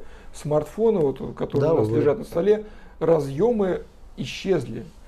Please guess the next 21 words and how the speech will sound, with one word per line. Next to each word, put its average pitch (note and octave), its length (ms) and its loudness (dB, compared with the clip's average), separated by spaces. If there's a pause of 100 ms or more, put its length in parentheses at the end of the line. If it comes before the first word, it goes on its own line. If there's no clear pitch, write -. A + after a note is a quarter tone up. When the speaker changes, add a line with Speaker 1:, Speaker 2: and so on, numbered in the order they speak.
(140)
Speaker 1:
То - 60 -6
есть C3 140 -6
и C3 60 -8
сейчас, A3+ 380 0
получается, F#3+ 500 -2
кабельные E3+ 460 0
наушники, F#3 560 -2 (380)
это E3+ 760 0
даже E3+ 460 2
относительно D#3+ 560 -2
недорогие, D#3 720 -2 (480)
ну, E3+ 220 -4
это G#3 260 0
уже E3+ 220 2
для D#3+ 200 2
чего-то F3 440 0
такого E3 420 0
специального, D3 1300 0
то - 100 -8
есть C3+ 220 -4
там E3+ 240 -2